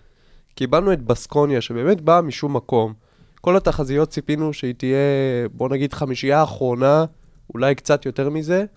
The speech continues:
אבל באמת, הם פגעו ממש בשחקני רכש שלהם, שהם הביאו משום מקום כל כך הרבה מציאות. אה, באמת שמעל כולם אבל,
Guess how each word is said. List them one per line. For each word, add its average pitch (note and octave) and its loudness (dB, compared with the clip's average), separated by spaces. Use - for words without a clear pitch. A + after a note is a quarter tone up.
אבל A2+ 0
באמת, A2 0
הם G#2+ -8
פגעו A#2+ 0
ממש A#2+ 0
בשחקני B2 -2
רכש C3 -4
שלהם, D3 0
שהם A2+ -4
הביאו B2+ -2
משום C#3 -4
מקום C#3 -2
כל - -4
כך C3+ 0
הרבה C#3 0
מציאות. C#3 -4
אה, A#2 -6
באמת A#2 0
שמעל C3+ 2
כולם C3 0
אבל, A#2+ 0